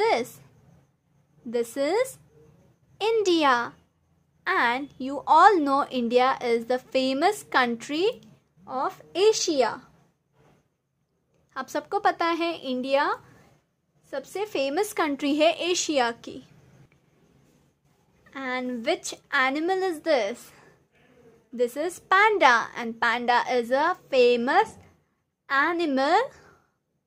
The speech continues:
of Asia। Now children, what is this? This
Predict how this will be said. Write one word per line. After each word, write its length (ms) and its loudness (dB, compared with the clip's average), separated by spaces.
of 500 0
Asia। 600 4
Now 200 -2
children, 420 -4
what 320 0
is 100 0
this? 380 -2
This 380 -6